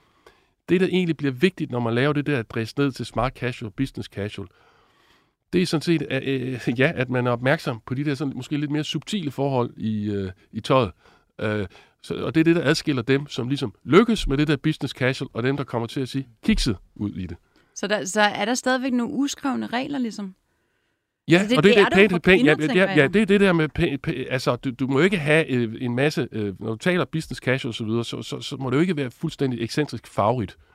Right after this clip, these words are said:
Speaker 1: øh, i, i, i, i, som regel. Altså, det er jo stadig nogle relativt diskret, diskret farvebrug. Og så er der det der med, at det skal stadig være pænt, det skal stadig være ordentligt, det skal stadig være kontrolleret.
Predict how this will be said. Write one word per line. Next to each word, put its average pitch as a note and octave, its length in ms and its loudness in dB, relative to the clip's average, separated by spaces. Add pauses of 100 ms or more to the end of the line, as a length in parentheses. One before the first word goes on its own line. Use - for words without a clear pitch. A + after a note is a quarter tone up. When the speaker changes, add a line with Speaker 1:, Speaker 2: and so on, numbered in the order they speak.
(400)
Speaker 1:
øh, A2+ 80 2
i, A2+ 160 0 (260)
i, A2 100 0
i, A#2 240 2
i, - 320 -6
som A2 180 -4
regel. F#2 180 0 (420)
Altså, G#2+ 120 -8
det - 40 -4
er C3 40 4
jo A#2 40 -2
stadig D#3+ 240 2
nogle D3+ 180 -2
relativt C3 380 0
diskret, A#2+ 400 -2 (100)
diskret A2+ 340 -6
farvebrug. G2+ 440 -2 (1040)
Og F3 260 8
så E3+ 100 0
er D#3 40 6
der D3 80 0
det C#3+ 140 2
der C#3+ 100 2
med, C3 100 2
at B2 60 2
det A2 80 -6
skal G#2+ 200 -6
stadig C#3 200 -2
være A2 100 -4
pænt, F3+ 360 2
det A#2+ 80 -8
skal - 140 -16
stadig A2 240 -2
være G#2+ 100 -8 (200)
ordentligt, E3 360 0 (500)
det - 80 -18
skal - 100 -18
stadig C3+ 240 -2
være B2 80 -4
kontrolleret. D3 640 2